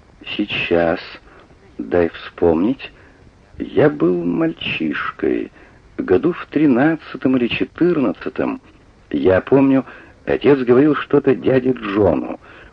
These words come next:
Он забыл, что я тут же в комнате, и судья там был, и они с отцом... Мне показалось, что они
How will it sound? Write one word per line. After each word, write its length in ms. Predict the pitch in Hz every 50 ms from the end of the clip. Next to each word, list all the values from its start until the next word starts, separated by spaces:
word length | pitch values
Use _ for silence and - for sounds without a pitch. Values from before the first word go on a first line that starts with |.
| _ -
Он 200 | - 95 98 90
забыл, 480 | 78 92 101 92 120 123 117 104 95 -
что 260 | - - - - 90
я 180 | 90 90 90 85
тут 240 | - - 101 95 78
же 120 | 80 85
в 100 | - -
комнате, 580 | - 156 156 131 - 67 - - - - - - - - - - - - -
и 80 | 139 151
судья 400 | - - - - 69 73 73 65
там 200 | - - 95 107
был, 220 | 117 151 156 147 - - - - - - - _ _
и 60 | - 92
они 180 | 98 151 185
с 100 | - -
отцом... 560 | 156 131 - - - - 131 151 170 185 180 - _ _ _ _ _ _ _ _ _ _ -
Мне 400 | - 71 78 82 87 92 98 98
показалось, 520 | - 92 80 87 76 82 87 87 85 85
что 260 | - - - - 85 87
они 300 | 90 95 101 107 107